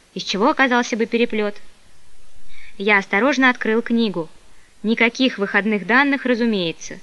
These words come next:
Хорошая плотная белая бумага, чёткая печать. На первой странице оглавление. Москва. Товары, разрешённые к вывозу, страница три. Товары,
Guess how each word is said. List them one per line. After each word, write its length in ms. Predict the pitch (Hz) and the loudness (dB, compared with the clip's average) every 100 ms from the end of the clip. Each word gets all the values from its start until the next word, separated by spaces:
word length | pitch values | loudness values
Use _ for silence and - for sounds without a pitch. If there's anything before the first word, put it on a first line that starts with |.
| - - - - | -14 -14 -18 -14
Хорошая 440 | - 233 330 - 208 | 0 2 4 4 2
плотная 460 | 247 226 208 190 | 2 2 2 0
белая 320 | 190 190 180 | 2 2 2
бумага, 480 | 165 170 208 269 269 - - - - | 0 0 2 2 0 -6 -20 -20 -6
чёткая 360 | 311 330 285 | -4 0 2
печать. 520 | 269 240 - 165 - - - - - - | 2 -2 -2 -2 -6 -16 -20 -20 -20 -4
На 140 | 208 | 0
первой 260 | 220 208 190 | 2 2 2
странице 600 | - 190 220 277 - 277 - | 0 2 2 0 -4 -4 -2
оглавление. 800 | 196 220 220 202 170 156 151 165 - - - - - - | 0 2 2 0 -2 -6 -10 -14 -20 -20 -20 -20 -20 0
Москва. 580 | 247 330 - 196 175 170 - - - - - - 185 | 2 2 0 2 2 0 -10 -20 -18 -20 -20 -2 0
Товары, 440 | 180 233 311 339 - - | 4 6 6 2 -6 -2
разрешённые 720 | 226 208 196 - 233 262 294 | 0 2 0 0 2 2 0
к 60 | 285 | 0
вывозу, 440 | 226 175 165 165 165 - | 2 2 0 -4 -8 -16
страница 560 | - - 190 190 - 262 | -6 0 2 0 -4 -4
три. 260 | 240 180 - - _ _ _ _ | -2 -4 -6 -20 _ _ _ _
Товары, 500 | 196 185 190 202 | 0 4 4 4